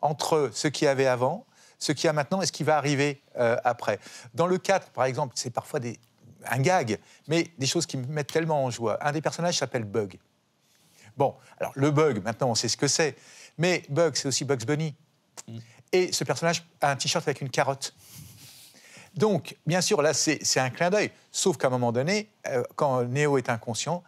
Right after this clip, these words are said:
Speaker 1: elle va demander au médecin, « What's up, doc ? » <laughs> Et là, on voit bien comment c-, tout ça s'agrège. C'est-à-dire que cette culture tellement ancienne, les, les Bugs Bunny, euh, je veux dire, c'est tellement vieux, c'est les Warner,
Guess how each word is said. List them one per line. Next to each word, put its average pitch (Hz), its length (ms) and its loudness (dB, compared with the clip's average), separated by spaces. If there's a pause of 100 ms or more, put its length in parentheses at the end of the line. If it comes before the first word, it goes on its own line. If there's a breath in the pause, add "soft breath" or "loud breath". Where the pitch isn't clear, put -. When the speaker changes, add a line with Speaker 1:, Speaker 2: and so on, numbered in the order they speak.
Speaker 1:
elle 127 80 -2
va 123 100 2
demander 131 260 0
au 123 80 2
médecin, « 147 340 -2 (120)
What's 139 200 0
up, 120 120 -2
doc ? » 110 320 -8 (300)
<laughs> - 1160 -10
Et 202 100 4
là, 202 420 4
on 165 80 4
voit 185 160 4
bien 202 380 2
comment 190 340 2
c-, - 300 -4
tout 170 100 0
ça - 160 2
s'agrège. 113 540 0
C'est-à-dire 170 440 0
que 160 100 -4
cette 156 200 0
culture - 340 -4
tellement 143 340 0
ancienne, 117 420 -2 (280)
les, 151 180 -2
les 151 120 0
Bugs 127 300 -2
Bunny, 92 240 -14 (100)
euh, 120 80 -8
je 113 120 -4
veux 139 60 -2
dire, 127 160 -2
c'est - 140 -2
tellement 127 280 0
vieux, 131 180 0
c'est 135 140 0
les 123 80 2
Warner, 143 420 2